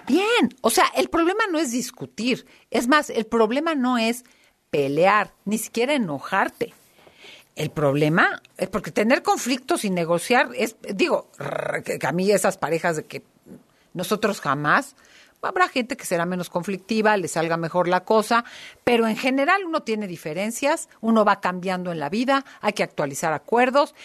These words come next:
hay momentos de crisis en donde hay que cambiar puestos y demás. Entonces, pa-,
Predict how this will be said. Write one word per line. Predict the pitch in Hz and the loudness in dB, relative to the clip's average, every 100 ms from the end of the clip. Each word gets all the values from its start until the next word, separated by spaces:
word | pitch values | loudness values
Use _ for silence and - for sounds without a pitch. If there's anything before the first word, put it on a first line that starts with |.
| - | -8
hay | 196 | -4
momentos | 196 175 185 - 170 | -2 -2 -4 -4 -4
de | 156 - | -6 -6
crisis | 190 190 185 | -6 -4 -4
en | 151 143 | -6 -4
donde | 156 151 | -4 0
hay | 170 | 0
que | 175 160 | -2 -8
cambiar | 175 160 147 175 165 | -6 -6 -2 -2 -2
puestos | - 233 302 - 311 - | 0 0 0 -2 -4 -4
y | 165 | -10
demás. | 151 135 131 - - - - - - | -8 -8 -10 -14 -20 -20 -20 -20 -8
Entonces, | 277 269 427 466 453 - _ _ - | -6 0 2 4 2 0 _ _ -14
pa-, | 165 | -14